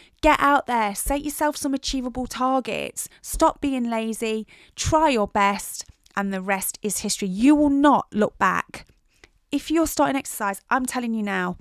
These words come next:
the first few sessions are going to be tough. But it is no better feeling than feeling strong, than feeling fit, than feeling in control of your life,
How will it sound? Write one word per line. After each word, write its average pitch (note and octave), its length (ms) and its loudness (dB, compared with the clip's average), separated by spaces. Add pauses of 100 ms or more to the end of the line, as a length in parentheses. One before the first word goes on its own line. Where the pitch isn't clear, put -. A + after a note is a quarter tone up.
the - 60 -18
first G#3+ 280 -2
few A3 100 -6
sessions F#3 400 -4
are G#3 240 -2
going B3 300 4
to C4 280 2
be C4 160 -2
tough. - 680 -4 (920)
But F3+ 120 -8
it - 120 -12 (200)
is G3 120 -4
no G3 440 4
better - 220 -4
feeling E3+ 560 -10 (280)
than F#3 140 -4
feeling F3+ 400 -6
strong, E3+ 500 -6
than F3+ 140 -6
feeling F3+ 440 -6
fit, - 380 -8 (260)
than G3+ 140 -8
feeling F3+ 380 -6
in F3 120 -6
control E3+ 580 -6 (220)
of F#3+ 140 -6
your F3+ 160 -4
life, E3 520 -4